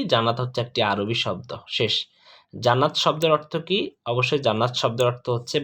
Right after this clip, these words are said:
বাগান বা চির সুখের স্থান। জান্নাতিরা কয় ভাগে বিভক্ত? অবশ্যই তোমরা বলবা জান্নাতিরা দুই ভাগে বিভক্ত। জান্নাত কয়টি? জান্নাত আটটি। এখানে শুধু জান্নাতের নিয়েই প্রশ্ন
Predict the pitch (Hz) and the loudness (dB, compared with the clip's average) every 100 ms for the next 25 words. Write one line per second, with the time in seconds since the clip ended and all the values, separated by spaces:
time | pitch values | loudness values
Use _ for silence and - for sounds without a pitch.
0 | 101 107 104 98 90 85 _ _ _ 101 | 0 2 2 2 -4 -6 _ _ _ -2
1 | 110 113 131 123 185 330 - _ _ - | -2 0 0 4 2 2 -6 _ _ -14
2 | - 131 127 120 117 120 - - - 104 | -2 -2 2 2 2 0 -8 -8 -4 -2
3 | 98 98 _ _ _ _ _ _ - 110 | -4 -10 _ _ _ _ _ _ -6 0
4 | 123 139 143 170 170 170 156 147 143 151 | 0 0 0 0 2 4 4 4 2 2
5 | 160 151 156 151 - 185 302 - _ _ | 2 2 2 -2 -4 -2 -4 -8 _ _
6 | - 117 123 - - 120 113 120 131 127 | -4 -2 0 -2 -2 0 2 4 2 2
7 | 110 107 113 - 123 160 285 - _ - | 0 0 -2 0 2 4 2 -4 _ -16
8 | 101 117 123 110 107 104 113 107 95 95 | -6 0 2 2 0 0 0 0 -4 -8
9 | - 58 - 113 120 139 147 - 160 175 | -12 -12 -2 0 2 0 -2 0 0 2
10 | 190 135 110 113 104 104 - 104 127 135 | 0 0 0 0 -2 -4 -6 -6 -4 -2
11 | 143 135 110 113 127 135 143 131 131 - | -2 0 0 2 -2 -2 0 2 0 -2
12 | 120 - | -8 -8